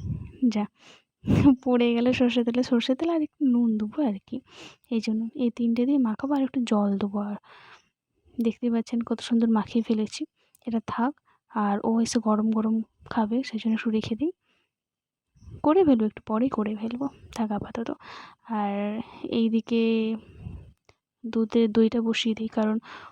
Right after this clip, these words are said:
ও আস্তে আস্তে আমি দইটা বসিয়ে রেখে দিই, দেরি হবে আর কি। আসতে প্রায় নটা, সাড়ে নটা বেজে যাবে। এই দেখুন না কত ধরনের দুধ ব-, দই বসাতে হচ্ছে, কারণ ওই সাদা স্টিলের গ্লাসটা দিদি, দিদি দই, দুধ খাবে, আর এগুলোতে সমস্ত দই বসবে আমার হাজব্যান্ডের জন্য।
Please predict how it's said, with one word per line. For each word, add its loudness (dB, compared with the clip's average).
ও -2
আস্তে -2
আস্তে -2
আমি 4
দইটা 0
বসিয়ে 2
রেখে 0
দিই, -2
দেরি 2
হবে 4
আর 0
কি। -6
আসতে -2
প্রায় 0
নটা, 0
সাড়ে 2
নটা 2
বেজে 2
যাবে। 0
এই -4
দেখুন 0
না -2
কত 0
ধরনের 4
দুধ 0
ব-, -2
দই 6
বসাতে 0
হচ্ছে, -6
কারণ 0
ওই 0
সাদা 0
স্টিলের 0
গ্লাসটা 0
দিদি, 4
দিদি 4
দই, 6
দুধ 0
খাবে, 0
আর 2
এগুলোতে -2
সমস্ত 0
দই 2
বসবে -2
আমার -2
হাজব্যান্ডের -4
জন্য। -4